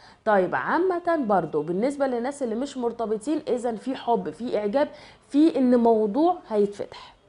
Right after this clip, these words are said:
موضوع هيبدأ ان هو يكون بشكل رسمي،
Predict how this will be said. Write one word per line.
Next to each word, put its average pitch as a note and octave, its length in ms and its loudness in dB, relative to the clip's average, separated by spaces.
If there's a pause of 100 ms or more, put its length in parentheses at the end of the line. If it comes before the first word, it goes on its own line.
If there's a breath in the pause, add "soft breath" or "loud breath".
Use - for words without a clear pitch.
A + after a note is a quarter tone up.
(360)
موضوع G#3 480 4
هيبدأ A3 440 0
ان G#3+ 120 -2
هو C4 180 4
يكون B3 480 0
بشكل A#3 500 0
رسمي، G#3 480 2